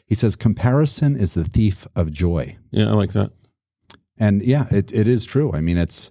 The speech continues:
Speaker 1: if we were gonna compare ourselves to others, we're never gonna be happy.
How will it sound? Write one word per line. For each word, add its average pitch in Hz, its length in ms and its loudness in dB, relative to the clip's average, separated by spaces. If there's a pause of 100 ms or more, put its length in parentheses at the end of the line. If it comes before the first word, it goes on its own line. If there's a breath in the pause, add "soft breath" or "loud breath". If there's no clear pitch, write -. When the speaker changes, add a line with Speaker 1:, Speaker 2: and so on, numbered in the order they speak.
(420)
Speaker 1:
if 95 80 -10
we 131 80 4
were 127 60 2
gonna 117 140 2
compare 117 300 2
ourselves 87 400 0
to - 80 -4
others, 76 320 -2
we're 92 80 2
never 95 200 2
gonna 76 120 -2
be 69 100 -4
happy. 71 360 -6